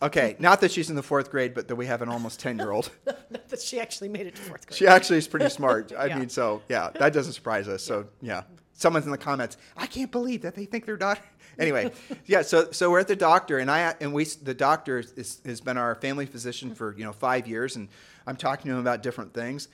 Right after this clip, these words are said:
Speaker 2: And I asked him a question about a couple things, uh, about me. He didn't know the answers, and he wrote them down. And then later that day, he sent us a WhatsApp with the answers.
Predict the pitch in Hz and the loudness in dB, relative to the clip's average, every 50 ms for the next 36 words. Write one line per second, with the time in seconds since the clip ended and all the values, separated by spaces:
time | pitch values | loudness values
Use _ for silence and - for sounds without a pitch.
0 | - _ _ - 139 147 160 185 - - 180 165 151 - 190 208 214 - - 147 | -20 _ _ -2 2 4 4 2 2 0 -4 -6 -2 2 2 2 2 2 -4 -6
1 | 131 127 123 127 135 131 131 131 - 202 202 185 156 - 127 117 113 123 143 - | -6 -6 -4 -2 0 0 0 0 -2 -4 -4 -4 -6 -4 -4 -4 -4 -6 -10 -14
2 | - _ _ _ _ _ _ _ - 131 127 120 120 127 131 147 143 143 143 170 | -18 _ _ _ _ _ _ _ -2 -2 0 0 0 0 4 4 4 4 4 0
3 | 196 175 147 151 156 - _ _ - 139 - 202 190 185 180 170 156 165 196 220 | -2 0 -2 -4 -6 -8 _ _ -10 -6 -2 -2 -2 0 0 0 0 0 0 0
4 | 214 - 175 160 156 160 160 - - - _ _ _ _ 139 156 165 156 151 180 | 0 0 0 0 0 0 -2 -8 -16 -20 _ _ _ _ -6 -4 0 4 6 8
5 | 208 226 247 285 240 202 170 156 156 175 220 247 - - _ _ _ - 156 165 | 6 6 6 4 6 6 8 8 6 6 2 0 -6 -12 _ _ _ -2 2 4
6 | 160 160 160 160 160 156 160 170 170 160 170 190 214 196 190 180 185 196 - 156 | 4 4 4 2 2 4 4 4 6 6 6 6 6 6 6 4 4 2 2 4
7 | 151 160 147 156 147 147 147 151 160 - - 165 160 156 151 - - 170 170 165 | 4 4 6 4 4 4 2 0 -2 -2 -4 -4 -4 -4 -4 0 0 0 0 0
8 | 165 170 147 147 156 160 160 - 151 139 139 - 139 - - 135 131 131 127 - | -2 -2 2 4 4 4 4 4 2 2 2 -2 -6 -6 -4 -4 -4 -4 -4 -6
9 | - 80 78 - | -10 -12 -12 -12